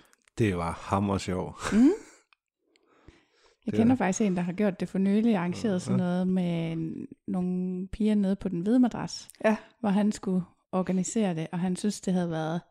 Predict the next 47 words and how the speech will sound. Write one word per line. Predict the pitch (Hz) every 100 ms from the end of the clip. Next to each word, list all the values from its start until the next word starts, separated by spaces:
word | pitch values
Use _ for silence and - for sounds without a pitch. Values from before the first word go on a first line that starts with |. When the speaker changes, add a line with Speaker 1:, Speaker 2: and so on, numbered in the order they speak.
| _ -
Speaker 2:
helt | - 262 208 147
vildt | 160 -
fedt. | - - - -
<laughs> | - 139
Speaker 1:
Jamen, | 127 120 117 110 _ -
det, | 131 104
det | 123
var | 98 104
sgu | - -
sjovt. | 95 101 95 98 -
Altså, | 98 -
det | 92
Speaker 2:
Ja. | 101
Speaker 1:
var | 98 95 - _ _ _ -
noget, | 113 107
man | 98
aldrig | 98 104
nogensinde | 101 101 104 104
havde | 101
prøvet | 95 101 95 -
før. | 101 98 90 - - -
Speaker 2:
Ja. | 208 240 _ _ _ _ _ -
Speaker 1:
Og, | - - - -
og | 120
folk | 110 123 117
var | 113
jo | 113 -
høflige. | 135 131 107 92
Der | 104
var | 113
jo | 113
ikke | 110 -
nogen, | 113 117 110
der | 101 98 -
gjorde | 113 113
noget. | 110
De | 107
kom | - 104
pænt | - 127 95
over | 110
og | 92
spurgte, | - 113 113 110
om | 92
de | 95
måtte | 92 87
være | 90 90
med. | 98 107